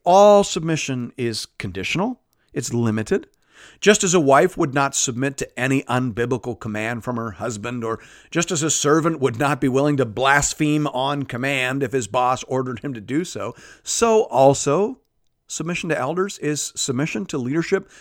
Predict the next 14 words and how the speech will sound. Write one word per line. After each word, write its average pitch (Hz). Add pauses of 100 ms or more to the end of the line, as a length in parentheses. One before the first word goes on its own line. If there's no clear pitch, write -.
(200)
that -
falls 165
within 175
biblical 180
parameters. 277 (140)
I 92
think 101
it's -
necessary 139
for 117
us 110
to 110
say 202
that, 220